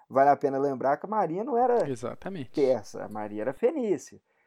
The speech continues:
Speaker 1: E derrotou o, os espartanos, assim, isso em quatrocentos e quatro já, e conseguiu derrotar a força naval grega.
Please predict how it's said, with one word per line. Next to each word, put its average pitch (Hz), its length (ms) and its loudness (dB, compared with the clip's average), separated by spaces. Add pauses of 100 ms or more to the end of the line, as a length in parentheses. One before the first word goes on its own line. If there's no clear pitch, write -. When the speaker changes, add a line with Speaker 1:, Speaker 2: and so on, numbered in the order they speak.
(340)
Speaker 1:
E 185 560 -4
derrotou 214 640 0
o, 156 280 -4
os 170 140 -4
espartanos, 170 640 -2
assim, 175 540 -12
isso 151 220 -12
em 156 60 -12
quatrocentos 170 480 -4
e 160 60 -10
quatro 151 480 4
já, 123 240 4
e - 40 -2
conseguiu 180 380 -6
derrotar 196 440 2
a 185 40 -4
força 196 280 -4
naval 208 280 0
grega. 185 380 2